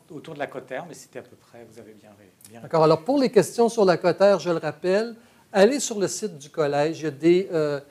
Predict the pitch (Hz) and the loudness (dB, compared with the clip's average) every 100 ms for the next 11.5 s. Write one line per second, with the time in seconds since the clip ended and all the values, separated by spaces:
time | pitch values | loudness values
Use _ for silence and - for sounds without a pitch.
0 | _ _ _ _ 139 147 - 208 - - | _ _ _ _ -12 -4 0 0 0 0
1 | 220 220 226 165 120 190 175 156 156 160 | 4 4 2 -2 -2 -4 0 2 2 -2
2 | 175 151 - 156 156 143 - 208 190 147 | -6 -8 -8 -12 -8 -8 -8 -12 -6 -6
3 | 139 - 160 156 143 135 135 123 175 151 | -6 -6 -6 -6 -8 -6 -6 -6 -8 -10
4 | 139 131 - 135 123 170 175 151 175 196 | -14 -14 -14 -14 -10 -12 -12 -12 -2 0
5 | 214 - - 226 220 - 147 - _ _ | 0 -2 -6 -6 -4 -6 -8 -8 _ _
6 | - 143 147 143 143 151 131 - 165 143 | -12 -10 -8 -8 -2 -2 -2 -2 -4 -2
7 | 131 123 - 120 135 147 175 143 - 131 | -6 -6 -10 -10 -2 2 2 -2 -14 -20
8 | 120 160 170 - _ _ - 123 135 - | -14 -12 -12 -14 _ _ -14 -4 -4 -2
9 | 196 190 139 190 165 131 - 180 214 - | -6 -6 -10 -4 -4 -4 0 2 2 0
10 | 143 151 135 - 180 165 175 190 131 139 | -4 -4 -4 2 4 4 0 -12 -14 -14
11 | - - 143 190 214 | -14 -2 0 0 -4